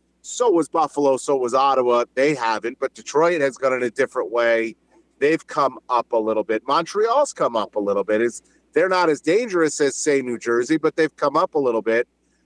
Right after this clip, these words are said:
Uh, so it's kind of been, it, it, it's, it's gotten a little, you know,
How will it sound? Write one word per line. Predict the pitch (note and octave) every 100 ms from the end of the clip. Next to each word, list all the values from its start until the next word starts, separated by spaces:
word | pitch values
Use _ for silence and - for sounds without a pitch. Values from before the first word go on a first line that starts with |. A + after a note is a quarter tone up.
| -
Uh, | C3 C3 C3 -
so | - - E3+ E3
it's | D#3 -
kind | - D3+ D#3+ F3+
of | F3 -
been, | D#3+ D#3 D3+ C#3+ - _ _ _ _ _ _ _ _ _ _ _
it, | D#3
it, | D#3+ C#3+ E3 -
it's, | D#3+ - -
it's | D3+ C#3+ -
gotten | D#3 D3+ C#3+ C#3
a |
little, | C#3+ C#3+ C#3 C#3+ -
you | D3+
know, | C3+ C3